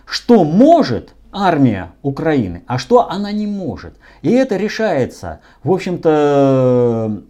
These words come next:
н-, на полях дипломатической войны, вот, дипломатических сражений, а отнюдь, в общем-то, э, не на полях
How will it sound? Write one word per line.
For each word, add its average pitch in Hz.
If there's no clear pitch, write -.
н-, 127
на 143
полях 160
дипломатической 170
войны, 104
вот, 92
дипломатических 165
сражений, 123
а 147
отнюдь, 220
в 139
общем-то, 123
э, 117
не 123
на 143
полях 151